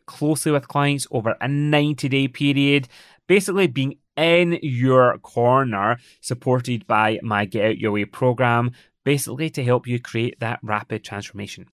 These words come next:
So if you would like to find out more, then reach out to me. Drop me an email at Osman, that's O S M A A N, at rapid transformation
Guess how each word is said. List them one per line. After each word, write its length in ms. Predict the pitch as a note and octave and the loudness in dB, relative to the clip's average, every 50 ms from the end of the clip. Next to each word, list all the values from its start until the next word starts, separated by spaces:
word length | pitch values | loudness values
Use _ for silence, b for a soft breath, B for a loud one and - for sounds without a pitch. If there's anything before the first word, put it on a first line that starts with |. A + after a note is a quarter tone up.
| _ _ _ _ | _ _ _ _
So 140 | - - B2 | -6 -4 -4
if 160 | G#2+ A2 A2 | -4 0 4
you 120 | C#3 F3+ F#3 | 6 6 8
would 100 | F#3+ F3+ | 8 8
like 180 | F#3 F3+ E3+ - | 6 6 4 4
to 60 | - | 2
find 260 | - D#3 D#3 D3+ C#3+ | 4 4 4 6 6
out 220 | D3 C#3+ C#3+ - | 6 6 6 4
more, 420 | - B2 A#2+ B2 C#3+ E3 F3+ F3 - | 2 2 4 4 6 4 4 2 0
then 380 | - A#2+ A#2 G#2+ A2 A2+ A2+ - | -2 -2 -2 0 0 -2 -2 -4
reach 320 | A2+ A2 A2+ B2+ B2+ - | -2 0 0 0 0 2
out 160 | B2 B2+ B2 - | 2 0 0 0
to 80 | - | -2
me. 200 | D3 F#3 G3+ F#3 b b b b b b | -4 -2 -2 -4 b b b b b b
Drop 180 | - A#3 G#3+ - | 6 6 8 8
me 80 | G3+ F#3+ | 6 4
an 80 | F3+ | 4
email 320 | E3+ E3 E3 E3 E3 E3 - | 4 6 4 4 4 2 0
at 360 | - B2+ C3+ C3+ - - - - _ - | 0 0 2 2 0 -2 -6 -14 _ -4
Osman, 680 | A#2 A2+ - - - C#3+ D3+ D3+ D3+ D#3 D#3+ E3 D3+ C#3+ | -4 -4 -4 -4 -4 -2 0 2 2 2 0 -2 -4 -6
that's 240 | A#2+ A2 - - - - | -8 -8 -8 -10 -4 0
O 100 | F3 F3+ | 2 2
S 160 | F#3 E3+ C3+ - | 4 2 2 2
M 260 | D3 D3 D3 D3+ - - - B2+ - | 2 2 2 0 -4 -8 -10 -8 -4
A 220 | A2+ G#2 A#2 - - | -4 -2 -2 -4 -4
A 200 | - A#2 G#2+ A2 - - | -6 -6 -6 -6 -6 -4
N, 320 | C#3+ D3+ D#3+ E3 D#3+ D#3+ b b b b b b b - | 0 2 2 2 2 0 b b b b b b b 0
at 340 | D#3+ F#3+ G#3 - - - - - _ - | 0 0 0 0 -4 -8 -12 -10 _ 0
rapid 340 | C#3+ F3+ F3+ F3+ F#3 F3 | 4 4 4 4 2 0
transformation 640 | - E3+ D#3 C#3+ C#3+ D3 C#3+ C3+ - D3+ D3+ D3+ D#3 | 2 0 0 0 0 -2 -4 -2 -2 -2 -2 -2 -4